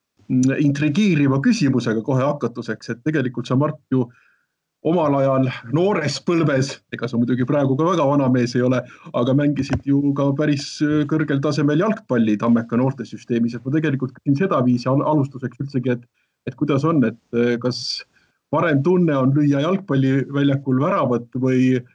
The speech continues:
või näha enda käes suurepärast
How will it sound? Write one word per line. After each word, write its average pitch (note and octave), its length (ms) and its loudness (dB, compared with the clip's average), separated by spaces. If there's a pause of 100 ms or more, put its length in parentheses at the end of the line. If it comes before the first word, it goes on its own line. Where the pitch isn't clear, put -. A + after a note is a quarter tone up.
(240)
või B2+ 260 2 (240)
näha C#3 300 0 (100)
enda B2 280 0 (600)
käes C3 400 -2 (320)
suurepärast B2+ 560 -2